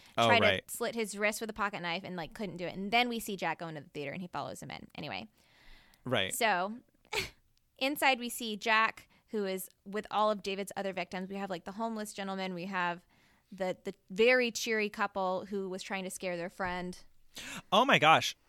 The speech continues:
Speaker 1: So Jack is uncharacteristically optimistic, and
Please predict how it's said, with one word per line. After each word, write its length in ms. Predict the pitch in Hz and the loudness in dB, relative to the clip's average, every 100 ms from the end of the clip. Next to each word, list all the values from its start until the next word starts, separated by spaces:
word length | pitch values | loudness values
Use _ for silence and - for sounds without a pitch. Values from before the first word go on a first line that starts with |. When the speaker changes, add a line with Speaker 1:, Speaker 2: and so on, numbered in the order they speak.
| _ _ - | _ _ -6
Speaker 1:
So 360 | - 190 175 _ _ _ _ _ 160 - | 0 2 0 _ _ _ _ _ -14 -12
Jack 380 | - 175 190 214 | 2 6 6 4
is 240 | 156 120 - _ _ _ _ | 0 -2 -12 _ _ _ _
uncharacteristically 880 | 135 135 131 - 117 104 113 104 107 | 0 2 0 -2 -4 -2 -6 -6 -6
optimistic, 800 | 92 95 104 98 - 98 120 - _ _ _ _ _ - | -6 -8 -10 -10 -8 -8 -8 -14 _ _ _ _ _ 2
and 240 | 143 139 | 4 4